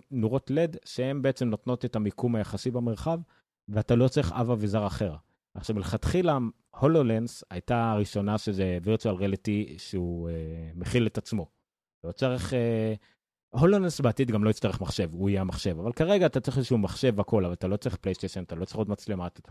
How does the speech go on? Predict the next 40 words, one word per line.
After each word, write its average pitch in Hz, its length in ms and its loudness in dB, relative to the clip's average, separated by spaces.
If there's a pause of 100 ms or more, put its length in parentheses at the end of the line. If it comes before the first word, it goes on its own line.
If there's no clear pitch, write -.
לא 117 140 0 (100)
צריך - 180 -10
לשים 113 280 0
את - 120 -4
ה-, 98 180 -2 (540)
את 95 160 -12
הזרקורים 98 720 -4
האלה 101 220 -2
של 104 240 -6
וייב, 95 280 -4 (460)
מכיל 113 280 -2
את 120 120 -4
עצמו, 156 340 -2
וזה 107 180 -2
באמת 107 220 -2
מה 101 100 -4
שהם 95 180 -8
עושים. 147 300 -10
זה 107 100 -2
נראה 110 260 0
מאוד 98 260 -2
מוזר, 107 380 0
אבל 87 180 -4
מאוד 90 260 -2
מרשים. 95 380 -4
הסרטון 101 400 -2
פה 104 120 -4
כמובן 87 320 -6
לא 87 120 -2
קשור 92 240 -6
למציאות, 80 380 -10
הוא 80 80 -10
נראה 76 120 -12
פסיכי - 300 -16
לגמרי, 80 400 -12
מאיש 78 500 -12
הגשם, 82 400 -10
או 78 100 -12
מש-, 78 180 -14
אה, 82 280 -10